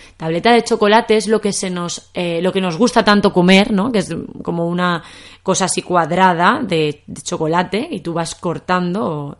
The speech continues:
rompiendo y vas comiendo chocolate. Eso es una. Pero también tenemos, eh, la tableta de chocolate cuando haces mucho deporte, muchas abdominales, y se te marca en la barriga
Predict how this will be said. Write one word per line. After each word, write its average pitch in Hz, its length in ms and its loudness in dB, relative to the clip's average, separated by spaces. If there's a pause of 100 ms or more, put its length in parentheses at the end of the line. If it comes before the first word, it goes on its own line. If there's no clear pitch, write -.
rompiendo 180 880 -4 (500)
y 170 100 -6
vas 151 280 -8
comiendo 160 640 -6 (140)
chocolate. 151 600 -10 (760)
Eso 247 180 0
es 277 80 -2
una. 160 320 -2 (300)
Pero 185 200 -2
también 240 540 2 (140)
tenemos, 196 760 -4
eh, 170 480 -4
la 151 160 -4
tableta 156 360 -2
de 233 120 2
chocolate 180 560 0
cuando 180 400 0
haces 170 240 -4
mucho 180 260 -4
deporte, 214 640 -2 (240)
muchas 165 380 -8
abdominales, 175 840 -4 (460)
y 190 80 -4
se 202 160 -2
te 175 140 -4
marca 175 600 0
en 156 140 -4
la 151 120 -4
barriga 175 600 -2